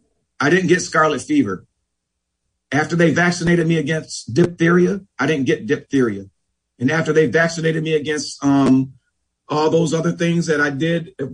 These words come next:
rabies, by the way, I did get vaccinated against rabies. I didn't get rabies. So I think people's concerns right now are you're, you're pushing a vaccine that's not providing the protection that a polio vaccine did, or a scarlet fever vaccine did,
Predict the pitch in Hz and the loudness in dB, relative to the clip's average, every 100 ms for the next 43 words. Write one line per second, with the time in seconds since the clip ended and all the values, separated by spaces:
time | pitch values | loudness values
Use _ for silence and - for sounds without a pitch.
0 | 131 151 208 170 117 95 117 113 110 104 | -2 4 4 4 0 0 -4 -4 -4 -4
1 | 131 175 - 123 170 175 170 165 143 156 | 0 2 2 0 -2 -2 -4 -6 -6 -6
2 | 110 160 180 127 110 139 143 226 202 202 | 0 2 4 2 -2 -6 2 2 2 -4
3 | - 123 180 196 139 101 87 - _ _ | -6 -4 0 0 -2 -6 -12 -18 _ _
4 | _ _ - 185 170 175 254 - 247 247 | _ _ -6 -2 0 0 0 2 2 2
5 | - 180 - 208 208 156 165 139 190 208 | 0 -4 -4 -2 -2 -2 -4 -4 -2 -2
6 | 180 156 143 127 _ - 165 - 175 180 | -2 -6 -8 -10 _ -14 -12 0 2 4
7 | 170 - 247 240 214 175 185 175 - 226 | 0 0 0 0 0 0 -2 -4 -6 -6
8 | 202 165 151 151 _ _ _ 165 160 185 | -2 -2 -4 -8 _ _ _ -4 -2 0
9 | 190 170 143 185 180 165 151 - 208 - | 0 0 0 2 0 -2 -6 -4 -4 -2
10 | 170 147 143 131 - 226 214 151 120 127 | -2 0 0 -4 0 2 2 0 -2 -4
11 | 120 - 131 117 113 107 101 123 127 123 | -6 -4 -2 0 -2 -4 -6 -4 -2 -2
12 | 117 - 180 165 143 - 220 170 127 123 | -8 -4 -2 -2 -4 -6 -4 -2 -2 -2
13 | 113 - 131 117 110 113 110 | -4 -4 -4 -4 -4 -4 -6